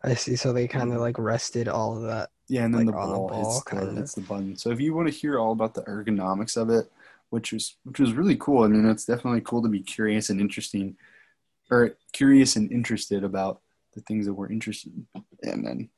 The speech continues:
Speaker 2: I'll link that below, and you should definitely check it out.
Speaker 1: Dude, the show notes are gonna be hefty on this
Speaker 2: <laughs> Yeah,
Speaker 1: one.
Speaker 2: how do you guys like our show notes? I, I feel like a lot of people don't listen to them or don't read them. <laughs> I don't know. I feel like it's kinda like, I don't necessarily read the show notes of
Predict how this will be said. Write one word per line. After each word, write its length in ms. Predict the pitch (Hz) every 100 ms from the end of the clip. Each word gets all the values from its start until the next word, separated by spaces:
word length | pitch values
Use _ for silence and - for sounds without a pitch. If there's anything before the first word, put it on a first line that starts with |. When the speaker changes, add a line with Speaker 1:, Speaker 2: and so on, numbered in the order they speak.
| -
Speaker 2:
I'll 160 | 120
link 180 | 123 131
that 160 | 123 110
below, 200 | 113 123
and 80 | 104
you 60 |
should 180 | 98 110
definitely 280 | 104 101 104
check 220 | 95 98
it 60 | 98
out. 240 | 98 95 107 _ _ _ _ - - -
Speaker 1:
Dude, 220 | - 110 117
the 80 |
show 220 | 117 - 123
notes 260 | 120 127 135
are 60 | 123
gonna 180 | 120
be 120 | 117 113
hefty 380 | 113 101 120 110
on 140 | 113
this 200 | 117 117
Speaker 2:
<laughs> 0 |
Yeah, 120 | 226
Speaker 1:
one. 80 | 285
Speaker 2:
how 140 | - 208
do 80 |
you 120 | 254 269
guys 180 | 247
like 240 | 196 233 240
our 80 | 208
show 260 | - 139
notes? 380 | 123 110 98 - -
I, 400 | 107 123 127 113
I 140 | 117 120
feel 280 | - 143 151
like 200 | 147 135
a 80 | 120
lot 160 | 117
of 100 | 120
people 500 | 127 120 - 117 117 _ _ _ _ _
don't 300 | - 110 104 113
listen 260 | 104 101
to 60 | 92
them 240 | 92 87 _ _ -
or 140 | 120
don't 180 | 113 113
read 200 | 104 101
them. 160 | 98 98
<laughs> 1300 | - - - - - - - _ - - - - - -
I 100 | 117
don't 120 | 110
know. 80 | 110
I 120 | 120
feel 180 | 123 170
like 140 | 165 143
it's 160 | 139
kinda 240 | - 139 113
like, 260 | 110 104
I 80 | 113
don't 220 | 143 135
necessarily 520 | 117 117 113 110 107
read 180 | 101 101
the 80 | 101
show 240 | - 104
notes 260 | 101 98 -
of 200 | 95 95